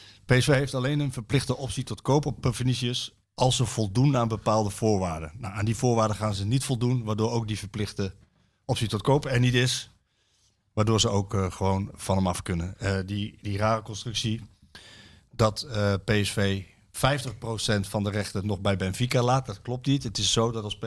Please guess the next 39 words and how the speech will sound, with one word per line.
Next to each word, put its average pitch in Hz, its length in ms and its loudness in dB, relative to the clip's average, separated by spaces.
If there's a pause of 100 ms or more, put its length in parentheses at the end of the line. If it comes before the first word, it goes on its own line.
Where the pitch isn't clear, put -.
S 92 100 -8
V 98 220 0
die 101 140 2
jongen 101 260 2
wel 113 200 2
zou 135 140 0
kopen, 127 440 -4
wat 90 120 -14
niet 95 100 -4
gaat 95 140 -4
gebeuren, 101 400 0
maar 101 140 2
als 101 140 0
ze 107 60 0
hem 101 80 0
wel 117 160 4
zouden 127 220 2
kopen 127 220 2
en 110 60 0
ze 107 60 -2
zouden 120 220 2
hem 113 100 -10
doorverkopen, 156 680 -2 (960)
dan 123 160 0
krijgt 127 220 -2
Benfica 110 380 -6
vijftig 98 360 -6
procent 90 400 -6
van, 90 260 -6
eh, 85 120 -6 (1800)
van - 200 2
het 110 80 0
doorverkooppercentage. 95 920 -2 (200)
Dus 95 120 -12
een 104 120 -8
andere 120 300 0
omschrijving, 120 680 0 (180)
maar, 101 360 0
eh, 117 120 -16